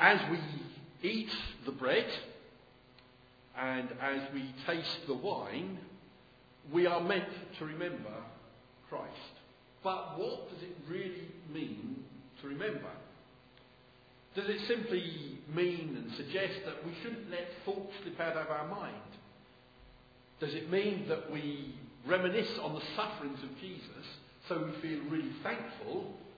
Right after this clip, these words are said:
or perhaps sometimes we feel really awful because of the way we've lived and we think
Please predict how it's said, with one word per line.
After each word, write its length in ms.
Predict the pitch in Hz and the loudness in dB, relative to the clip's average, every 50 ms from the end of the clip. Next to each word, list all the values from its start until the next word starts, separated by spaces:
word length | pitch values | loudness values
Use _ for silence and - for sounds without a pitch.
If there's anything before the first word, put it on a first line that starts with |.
| - - - - - - - - - | -20 -20 -20 -20 -20 -20 -20 -14 -12
or 80 | 127 123 | -10 -10
perhaps 280 | - 147 165 185 - - | -4 -2 -2 -2 0 2
sometimes 380 | 220 220 214 208 185 185 175 | 2 2 2 2 0 0 0
we 60 | 185 185 - | -2 -4 -2
feel 100 | 208 196 190 | -2 0 0
really 260 | 180 180 190 190 202 | 2 0 0 0 2
awful 420 | 208 240 269 - - 208 - - - - | 2 2 2 2 0 -4 -6 -8 -6 -8
because 260 | 131 - - 147 143 | -8 -6 -6 -6 -6
of 80 | 147 139 | -6 -6
the 60 | 143 | -6
way 180 | - - 123 120 123 | -4 -2 -2 -2 -2
we've 200 | 123 120 113 120 139 | -4 -8 -8 -8 -8
lived 160 | 156 156 - | -8 -8 -8
and 100 | - 117 | -8 -10
we 60 | 120 117 - | -10 -8 -8
think 140 | 156 143 | -6 -6